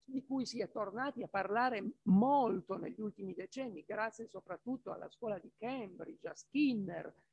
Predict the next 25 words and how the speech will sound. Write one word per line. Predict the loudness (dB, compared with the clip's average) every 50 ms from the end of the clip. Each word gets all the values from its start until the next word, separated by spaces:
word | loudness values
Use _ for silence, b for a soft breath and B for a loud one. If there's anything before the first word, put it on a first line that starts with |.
| b
che | -18 -16 -14
già, | -14 -14 -16 _ _ -20 -18
mm, | -18 -18 -18 _ _ _ -20 -20 -20 -20 -20 -20 _ -20 -20 -14
proposto | -8 -8 -8 -8 -6 -4 -2 -2 -2 -4 -6 -10 -16 -16
tutta | -16 -16 -14 -12
una | -14 -12
serie | -12 -10 -8 -6 -6 -6
di | -6 -6 -6
riflessioni | -6 -6 -6 -6 -8 -6 -4 -4 -2 -2 -2 -2 -4
sulla | -8 -8 -8 -6 -6 -6 -6 -2
libertà | 0 0 2 2 0 0 0 -2 -2 -2 -6 _ -2 -2 0 0 -2
prima | -2 -4 -4 -2 -2 -2 -2 -2 -4
del | -6 -8 -10 -10 -12 _ _ _ _ -8
liberalismo, | -6 -4 -2 0 2 2 2 2 2 0 0 -2 -6 -8 -6 -4 -4 -4 -4
ha | -4 -4
identificato | -6 -8 -12 -14 -16 -18 -20 -16 -14 -14 -12 -10 -10 -10 -10 -10 -10 -14 -14
questa | -14 -14 -14 -14 -14
libertà | -16 -16 _ -14 -14 -12 _ -8 -8 -8
prima | -8 -10 -12 -10 -10 -10
del | -12 -12 -12
repubblica-, | -14 -16 -16 -18 _ _ _ _ -8 -8 -6 -4 -4 -6 -6 -8 -10 -12 _ _
del | -8 -6 -6 -6 -6 -8
liberalismo | -10 -8 -6 -4 -4 -4 -6 -6 -10 -14 -14 -10 -8 -8 -6
nella | -6 -6 -4 -2 -2 -2 -2
tradizione | -2 -2 0 0 0 0 0 -2 -4 -6 -8 -8 -8 -8 -8 -10 -12 -14 -16